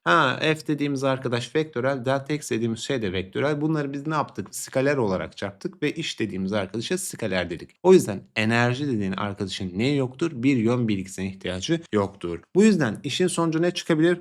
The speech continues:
Pozitif çıkabilir, negatif çıkabilir, hatta ne olabilir? Sıfır olabilir ama ne olmaz? Bir yönü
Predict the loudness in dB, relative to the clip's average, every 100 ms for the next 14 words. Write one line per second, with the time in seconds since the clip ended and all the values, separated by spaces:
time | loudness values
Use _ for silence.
0 | 0 2 2 2 -2 -2 2 4 2 0
1 | 0 2 2 0 -10 -2 2 4 2 0
2 | -2 0 -2 0 0 0 0 -2 -6 -6
3 | -6 -6 -6 -8 -2 -2 0 0 -2 -4
4 | -2 0 0 0 0 -2 0 0 2 0
5 | 0 -2